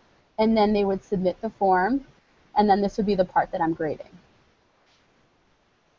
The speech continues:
Um, we found that since we've implemented this, uh, these types of activities, these, these digital learning, that, uh, test scores have increased, um, tremendously,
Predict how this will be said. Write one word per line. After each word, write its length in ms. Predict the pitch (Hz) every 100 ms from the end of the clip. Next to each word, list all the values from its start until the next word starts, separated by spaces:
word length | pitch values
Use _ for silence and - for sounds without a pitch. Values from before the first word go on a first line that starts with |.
| _
Um, 600 | 214 190 180 165 151 196 - _ -
we 180 | 226 277
found 460 | - 208 220 262
that 200 | 233 -
since 260 | - 214 -
we've 160 | 233 -
implemented 800 | 208 214 190 175 208 208 185 170
this, 340 | 185 - - _ _ _ _ _
uh, 200 | 190 180
these 200 | 196 214
types 220 | - 202
of 80 | 208
activities, 640 | 185 - 190 196 240 254
these, 200 | 185 190 -
these 200 | 185 180 - -
digital 280 | - 190 190
learning, 320 | 180 185 214 - - -
that, 180 | - -
uh, 140 | 180
test 320 | - - 208 -
scores 280 | 208 214 208
have 100 | 190
increased, 580 | 180 - 185 190 - - _ _ _ -
um, 220 | 185 170
tremendously, 720 | - 202 185 180 175 - -